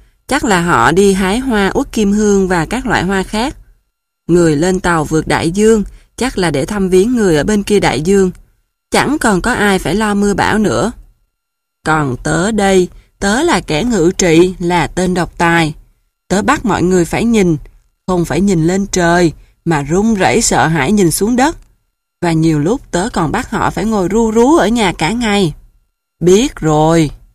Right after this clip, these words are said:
mùa xuân trả lời. "Vì thế nên mọi người chỉ muốn tống khứ cậu đi. Còn tớ thì khác. Mọi người cho tớ là cái tên đẹp nhất." "Đúng đấy, tớ nói có trời chứng giám.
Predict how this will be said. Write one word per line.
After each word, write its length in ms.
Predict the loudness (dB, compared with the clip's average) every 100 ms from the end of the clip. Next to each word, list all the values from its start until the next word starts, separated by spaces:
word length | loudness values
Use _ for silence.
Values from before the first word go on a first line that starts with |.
| _ _ _ _ -6
mùa 200 | -4 -2
xuân 360 | -4 -4 -4
trả 180 | -4 -4
lời. 340 | -4 -4 -4 -6 -12 _ _ _ _ _ _ _ 0
"Vì 240 | 4 4
thế 400 | 2 -2 -2 0
nên 200 | 0 0
mọi 220 | 0 0
người 260 | 2 2 2
chỉ 160 | 0
muốn 220 | 0 0 2
tống 280 | 2 2
khứ 260 | 0 0 2
cậu 160 | 0 0
đi. 320 | 2 2 0 -4 -18 _ _ _ _ -8
Còn 260 | -4 -4
tớ 280 | -4 -4 -4
thì 200 | -2 -4
khác. 400 | -4 -6 -4 -4 -8 -20 _ _ _ _ -4
Mọi 160 | 0
người 220 | 2 2
cho 180 | 2 -2
tớ 260 | 0 -2 0
là 140 | -2
cái 180 | -4 -6
tên 280 | -4 -2 -2
đẹp 200 | -2 0
nhất." 280 | 0 0 -4 _ _ _ _ _ _ _ _ _
"Đúng 280 | 0 2 2
đấy, 280 | 2 0 -4 -14 _ _
tớ 180 | -2 0
nói 300 | 0 0 0
có 140 | 0
trời 300 | 0 0 2
chứng 260 | 2 0 2
giám. 300 | 2 0